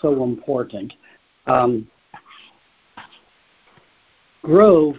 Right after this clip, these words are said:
went on to point out, he says, "You know, your career is your business, and you are the C E O of your own business, and to be in common and somewhat in a,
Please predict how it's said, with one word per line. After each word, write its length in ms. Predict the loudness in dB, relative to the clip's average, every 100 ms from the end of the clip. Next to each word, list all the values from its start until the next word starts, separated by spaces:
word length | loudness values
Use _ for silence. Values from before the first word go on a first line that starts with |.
| -12
went 260 | -8 -6 -2
on 240 | -2 -2
to 80 | -6
point 380 | -12 -14 -12 -12
out, 240 | -14 -16
he 240 | -16 -16 -12
says, 140 | -14 -14 _
"You 240 | -10 -2
know, 240 | 0 0 0
your 400 | -4 -4 -4 -4
career 920 | -8 -8 -6 -4 -4 -4 -4 -8 -12 _ _ _ _ _
is 200 | -2 -2 -2
your 180 | -4 -4
business, 560 | -4 -6 -6 -8 -10 -12 _ _ _ _ _ -6
and 200 | -2 0
you 180 | 0
are 160 | -2 -6
the 160 | -10 -14 -8
C 180 | -8 -4
E 220 | -4 -2
O 140 | -2
of 160 | -4 -6
your 240 | -8 -6
own 200 | -6 -6 -2
business, 460 | 0 0 -6 -12 -16 _ _ _ _
and 120 | -6
to 60 | -2
be 180 | 0 0
in 120 | -4
common 560 | -6 -4 -2 -4 -6 -12 _ -20 -20 -20 -16
and 240 | -14 -14 -6
somewhat 280 | 0 2 2
in 220 | 0 -4
a, 340 | -8 -12 -14